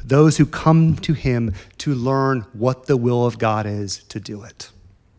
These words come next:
It's not something based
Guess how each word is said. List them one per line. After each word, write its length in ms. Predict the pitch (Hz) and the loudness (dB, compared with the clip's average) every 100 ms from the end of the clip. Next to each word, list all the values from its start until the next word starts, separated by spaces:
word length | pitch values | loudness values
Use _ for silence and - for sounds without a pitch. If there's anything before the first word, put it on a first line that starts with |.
| _ _ - _ _ _ _ _ _ - 92 _ - - _ _ _ _ _ _ _ _ 101 _ _ _ _ _ _ _ _ _ _ _ _ _ | _ _ -20 _ _ _ _ _ _ -20 -20 _ -20 -20 _ _ _ _ _ _ _ _ _ _ _ _ _ _ _ _ _ _ _ _ _ _
It's 200 | 139 - | -6 -2
not 340 | 131 143 147 | 0 0 -2
something 380 | - 127 120 107 | -4 -4 -4 -6
based 520 | 98 123 113 - - | -4 -4 -4 -8 -12